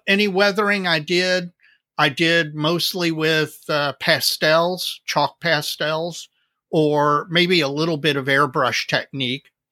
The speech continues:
but again, with the, with the Model Master paint. Um, and that was it.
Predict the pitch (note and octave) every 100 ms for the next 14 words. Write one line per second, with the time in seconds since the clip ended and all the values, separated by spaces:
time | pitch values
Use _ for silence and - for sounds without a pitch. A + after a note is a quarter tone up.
0 | - G3 - F3+ D3 E3+ D#3+ C#3+ - C#3+
1 | C3+ - D3+ C#3+ - C#3 C#3+ C#3+ C#3 C#3
2 | A#2+ - - A2+ C#3 B2 B2+ - _ -
3 | _ _ _ F3+ D#3 D3+ C#3+ C3+ _ _
4 | _ _ _ _ _ _ _ - G3 F3+
5 | A#3 G#3+ E3+ F3+ C4 E3